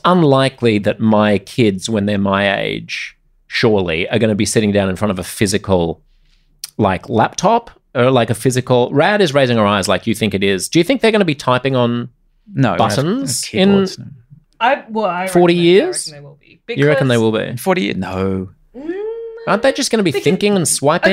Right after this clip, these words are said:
Speaker 1: and
Speaker 3: Okay.
Speaker 1: talking?
Speaker 3: Two things. One, I do think that keyboards are gonna be a bit of a harder sell because the generations below are just touchscreen obsessed, touchscreen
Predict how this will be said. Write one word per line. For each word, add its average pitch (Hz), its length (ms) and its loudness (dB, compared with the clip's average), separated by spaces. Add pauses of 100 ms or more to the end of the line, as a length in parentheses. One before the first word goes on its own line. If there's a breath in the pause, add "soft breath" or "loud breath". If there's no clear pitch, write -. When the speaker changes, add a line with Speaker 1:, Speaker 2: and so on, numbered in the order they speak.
Speaker 1:
and 175 40 2
Speaker 3:
Okay. 135 100 0
Speaker 1:
talking? 220 540 -2
Speaker 3:
Two 359 220 -2
things. 233 480 -2
One, 226 400 0
I 208 120 0
do 208 180 -6
think 196 240 -4
that 190 140 -4
keyboards 185 520 -2
are 175 160 2
gonna 175 160 -2
be 175 180 -2
a - 60 -6
bit 196 220 -2
of 202 100 0
a 190 40 2
harder 170 260 0
sell 151 240 -2
because 156 500 -4 (280 soft breath)
the 180 140 0
generations 170 800 -2
below 151 580 0
are 147 280 2 (100)
just - 320 -10
touchscreen 160 1000 -6
obsessed, 185 580 -4
touchscreen 160 400 -8